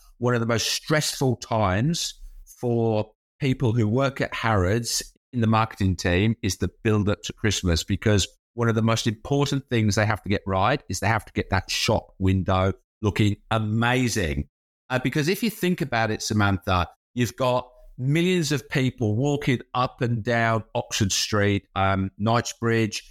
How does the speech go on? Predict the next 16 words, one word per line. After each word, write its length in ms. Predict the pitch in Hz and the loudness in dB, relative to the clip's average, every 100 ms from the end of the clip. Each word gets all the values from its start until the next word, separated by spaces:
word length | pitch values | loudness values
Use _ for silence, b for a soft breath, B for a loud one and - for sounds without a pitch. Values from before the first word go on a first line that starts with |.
| b | b
You've 220 | 113 113 - | 0 0 0
got 220 | 123 117 | -4 -2
some 180 | - 113 | 0 0
amazing 800 | 113 110 131 151 151 135 139 120 | 0 -2 -2 0 0 2 0 0
stores 560 | - - 117 113 110 | -2 0 2 2 0
like 280 | 104 98 95 | 0 0 -2
Harrods 540 | - 120 117 110 101 | -4 -2 0 0 -2
and 80 | 101 | -2
Selfridges. 880 | 90 113 110 - 92 98 95 104 - - | 0 2 0 0 -4 0 2 2 -2 -4
And, 220 | 120 120 - | 0 0 0
and 100 | 123 | -2
what 260 | 131 - - | -2 -2 -6
the 60 | |
shop 280 | 135 - - | -2 -2 -2
window 440 | 113 165 135 110 98 | -2 -2 0 0 0
does, 540 | 95 90 107 120 - | 0 2 2 0 -6